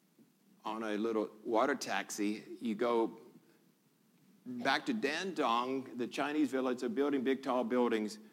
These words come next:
North Korea, there was nothing. But every two, three hundred yards were two guys with A K forty-sevens,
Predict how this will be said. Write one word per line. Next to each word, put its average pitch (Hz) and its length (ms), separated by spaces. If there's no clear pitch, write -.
North 123 360
Korea, 123 260
there 110 120
was 101 120
nothing. 127 460
But 123 140
every 190 800
two, 175 280
three 165 220
hundred 147 160
yards 139 380
were 113 80
two 139 200
guys 127 320
with 113 100
A 123 140
K 123 200
forty-sevens, 110 760